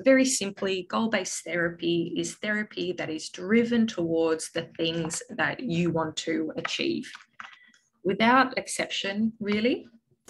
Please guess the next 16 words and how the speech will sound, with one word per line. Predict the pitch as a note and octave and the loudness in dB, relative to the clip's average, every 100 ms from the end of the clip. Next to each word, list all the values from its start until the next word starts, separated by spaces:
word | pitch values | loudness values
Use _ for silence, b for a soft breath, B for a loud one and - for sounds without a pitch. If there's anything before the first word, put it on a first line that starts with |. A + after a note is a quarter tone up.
| - | -8
the | F3+ | -6
best | E3+ G3+ G3+ - | -2 -4 -4 -4
therapy | F3 E3+ F3 E3+ E3 E3 - | 0 0 0 -2 -2 -2 -4
is | - - - | -8 -8 -4
always | F#3+ G3+ G3+ F#3 E3 E3 | 0 2 2 2 2 -2
therapy | - D#3+ E3 E3 A#3+ F#4 G4+ _ B B B - | -8 -4 -2 -2 2 2 0 _ B B B -6
that | D#3+ | -4
has | E3+ | -2
a | E3+ | -4
direction | - E3 F#3 G3 - - F#3 F3+ - | -2 -2 -2 -2 -4 -2 0 0 -2
and | F3+ | -2
a | E3+ | -2
specific | - - E3+ - E3 - E3 - _ | -4 -4 -6 -4 -6 -4 -6 -6 _
goal | - E3+ E3+ | -4 0 2
in | E3 D#3+ | 2 -2
mind. | D3+ D#3+ - - | -4 -4 -6 -8